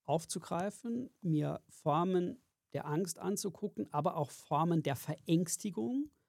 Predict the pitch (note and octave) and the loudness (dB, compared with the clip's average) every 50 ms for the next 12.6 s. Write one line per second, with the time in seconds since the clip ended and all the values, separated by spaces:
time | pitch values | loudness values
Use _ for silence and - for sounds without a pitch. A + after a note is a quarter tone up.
0 | _ _ _ _ _ _ _ _ _ _ _ _ _ - D#3+ - - - - C#3+ | _ _ _ _ _ _ _ _ _ _ _ _ _ -16 -14 -12 -6 -2 0 2
1 | D3 D#3+ E3 E3 E3+ D#3 C3+ D3 - - D3+ C#3+ D3 D#3+ E3 - - G#3 F3 - | 2 2 2 2 0 0 0 -2 -4 -4 -2 0 0 0 0 0 -2 -2 -4 -2
2 | - F#3 G3 G#3 G3 - - G3 F#3 F3 E3+ F3+ G3+ G3 - - A#3+ A3+ - - | -2 -4 -4 -4 -4 -6 -6 -4 -4 -2 -2 -2 -4 -4 -6 -6 -8 -8 -8 -8
3 | - - C#3+ C#3+ D3+ D3 C3+ B2+ B2+ - - - - - F3 F#3 G3+ G#3 A3 A3 | -4 -2 0 2 2 2 0 0 -2 -4 -4 -2 2 4 4 4 4 4 2 0
4 | - - - F#3+ F#3+ - D3+ D#3+ F#3+ A#3+ C#4 - - - - E3+ D3 C#3 C#3 C3+ | -2 -4 -4 -4 -2 -2 -2 -2 0 -2 -2 -4 -6 -4 -4 -2 0 0 -2 -2
5 | - - E3+ D3 D#3+ - - F3 D#3+ D#3+ D#3+ - - D#3+ C#3+ C#3 B2 A#2+ - - | -4 -4 -4 -4 -2 -2 0 0 0 0 0 -2 -4 -2 -2 -2 -2 -2 -4 -4
6 | B2+ C3 D#3 F#3 F3+ G#3+ A#3 B3 B3+ _ _ _ _ _ _ _ _ _ _ _ | -4 -2 -2 -2 -2 -4 -4 -6 -6 _ _ _ _ _ _ _ _ _ _ _
7 | - E3+ - - F3 D#3 D#3+ D#3+ D#3 - - - - _ _ _ - - E3+ D#3+ | -6 -4 -2 0 2 4 4 4 2 0 -6 -10 -14 _ _ _ -6 -2 0 2
8 | D#3 D#3 D3+ D3 C#3+ C3 - - C3 D3 F3+ E3+ E3 G#3+ G3 E3+ D3+ D3 C#3+ - | 2 2 2 2 0 -2 -4 -4 -2 -2 -2 -2 -2 -2 -2 -2 0 -2 -2 -4
9 | - - - D#3+ - - - G#3+ A3 A3 E3+ D#3+ C#3+ C3+ D#3+ E3 - E3 - - | -6 -4 -4 -4 -4 -4 -6 -4 -4 -4 -2 -2 0 0 0 0 0 -2 -2 -2
10 | D#3+ D#3+ D3+ - D#3 D3+ D3+ - - - C3+ - - - D#3 E3+ B3 D4 D4+ - | -2 -2 -2 -2 -2 -2 -2 -2 -4 -8 -10 -12 -10 -6 -4 -4 -4 -4 -4 -6
11 | - - C3+ D3+ D#3 - D#3 D3 D3+ - - - E3 C#3 - - D#3+ C3+ C3+ B2+ | -8 -8 -6 -6 -8 -6 -6 -6 -6 -6 -6 -6 -6 -6 -6 -6 -6 -4 -4 -4
12 | - C#3+ C3 B2+ B2 - D3 E3+ G#3+ C4 B3+ | -6 -6 -6 -6 -6 -6 -6 -6 -6 -6 -8